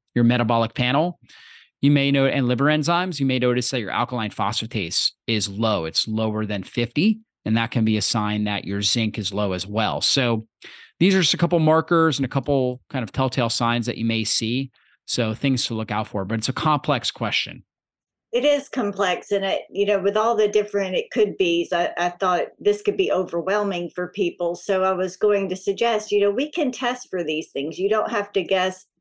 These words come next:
Speaker 2: "Do I have a magnesium deficiency? Do I have a B six deficiency?" Doctor Jockers has an amazing comprehensive blood analysis that is so incredibly detailed. I mean, it's more than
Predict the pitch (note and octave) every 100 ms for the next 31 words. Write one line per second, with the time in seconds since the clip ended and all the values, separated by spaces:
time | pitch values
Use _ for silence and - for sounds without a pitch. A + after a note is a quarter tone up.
0 | G#3+ F#3 F3 F3+ E3+ D3+ E3 E3+ E3+ E3+
1 | E3+ E3+ E3 E3+ D#3+ D3 C3 E3+ E3 F#3
2 | F3+ F3 E3 D#3 E3 E3+ C3+ - - F3
3 | E3+ - D3 - F3 E3 - - - _
4 | F#3 G3 G#3 F#3+ G3 F#3+ G3 F3+ F#3 F3
5 | F#3 F3+ F3+ F#3 G3 G#3 G#3 G3+ F#3+ G3
6 | F#3 F#3 G#3 - F3+ - D#3+ E3 E3 D#3+
7 | D3+ D#3 D#3 - D#3 D#3+ - F3 D#3+ -
8 | - - - - G#3+ G#3+ - - C4 C4
9 | A#3+ G#3+ G#3 G3+ F#3+ F3 E3+ D3+ E3 E3
10 | F#3 D3+ D3 D3 D#3+ F#3 F#3 - - E3+
11 | G3 G#3+ G#3+ G3+ G3+ F3+